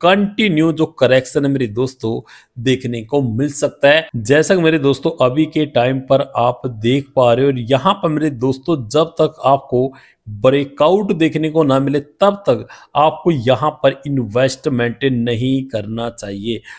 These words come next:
तो ये थोड़ा सा आपको जो ध्यान है मेरे दोस्तों क्रिप्टो जर्नी के अंदर बना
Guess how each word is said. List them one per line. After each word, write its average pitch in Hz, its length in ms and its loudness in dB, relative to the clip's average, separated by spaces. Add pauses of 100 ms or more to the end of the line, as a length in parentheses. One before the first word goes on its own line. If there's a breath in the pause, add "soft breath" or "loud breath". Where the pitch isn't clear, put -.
(180 loud breath)
तो 190 60 4
ये 175 280 2 (120)
थोड़ा 170 340 2
सा 202 120 2
आपको 165 240 -2
जो 170 160 0
ध्यान 127 320 0
है 147 60 -2
मेरे 143 200 -2
दोस्तों 135 440 -4 (160)
क्रिप्टो 135 420 -2
जर्नी 117 360 -4
के 131 160 -6
अंदर 117 320 -2 (340 loud breath)
बना 120 280 -4